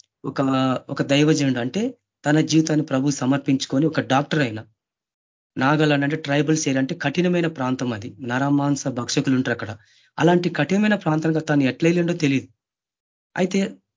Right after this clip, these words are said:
ఆ, ఒక సాక్ష్యం చెప్తుంటే ఒక ద-, ఒక నేను విన్నా, ఆ సాక్ష్యం విన్నా. అయితే ఆయన,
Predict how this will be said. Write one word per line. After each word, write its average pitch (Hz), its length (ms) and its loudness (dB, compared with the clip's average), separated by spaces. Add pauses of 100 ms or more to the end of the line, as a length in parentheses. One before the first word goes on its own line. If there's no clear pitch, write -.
(220)
ఆ, 147 160 2
ఒక 147 200 -2
సాక్ష్యం 160 440 0
చెప్తుంటే 156 400 2
ఒక 139 80 0
ద-, 131 80 -4
ఒక 135 240 -4 (580)
నేను 147 100 4
విన్నా, 147 340 4 (140)
ఆ 127 60 -6
సాక్ష్యం 135 420 -2
విన్నా. 123 300 -2 (880)
అయితే 190 280 2
ఆయన, 170 500 2